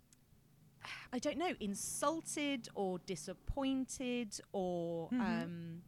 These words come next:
Speaker 1: it's sad about the fact that she doesn't feel any kind of connection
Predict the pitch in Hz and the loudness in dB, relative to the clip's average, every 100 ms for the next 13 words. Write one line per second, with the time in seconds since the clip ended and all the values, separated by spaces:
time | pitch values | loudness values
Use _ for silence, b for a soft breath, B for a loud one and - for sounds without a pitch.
0 | B B B B - - - - - - | B B B B -20 -18 -20 -20 -20 -16
1 | 190 220 - - - 240 403 185 180 175 | -12 -8 -6 0 4 6 6 2 0 2
2 | 175 - 185 - 185 - - 185 185 - | 2 0 -6 -2 -2 -4 -8 -4 -4 -4
3 | - - 226 208 190 185 185 - _ _ | -4 -2 -2 -2 -4 -6 -8 -12 _ _
4 | - - 233 196 202 175 - _ - - | -20 -4 0 0 -2 -8 -14 _ -16 -4
5 | 233 196 190 185 180 190 180 - 196 180 | -2 0 0 -2 -4 -6 -6 -6 -4 -6
6 | - - 180 175 170 | -8 -6 -6 -6 -10